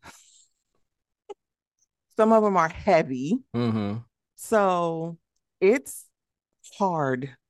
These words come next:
Speaker 1: to shoplift from a Lego store. The little minifigures and shit, keychains, absolutely. But any set that's, like, worth something,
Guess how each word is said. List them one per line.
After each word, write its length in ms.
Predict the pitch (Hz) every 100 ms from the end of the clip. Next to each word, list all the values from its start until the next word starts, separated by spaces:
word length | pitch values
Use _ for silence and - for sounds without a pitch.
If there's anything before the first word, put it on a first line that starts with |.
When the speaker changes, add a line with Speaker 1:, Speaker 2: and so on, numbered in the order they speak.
| -
Speaker 1:
to 100 | 170
shoplift 760 | 147 131 117 107 98 - - -
from 400 | _ 120 104 - -
a 100 | -
Lego 320 | 127 90 -
store. 180 | - - - _ _ _ _
The 140 | 175 190
little 220 | 233 247
minifigures 760 | 240 262 277 254 269 262 262
and 160 | 262 254
shit, 320 | - 277 277 - -
keychains, 540 | 269 277 254 262 254 -
absolutely. 720 | 170 165 - - - - _ - _ _ _ _ _ _ _ _ _ _ - - _ _ _ -
But 120 | 175
any 240 | 190 214 214
set 380 | - 160 202 -
that's, 160 | 151 160
like, 160 | 147
worth 240 | 135 185 208
something, 400 | 254 247 165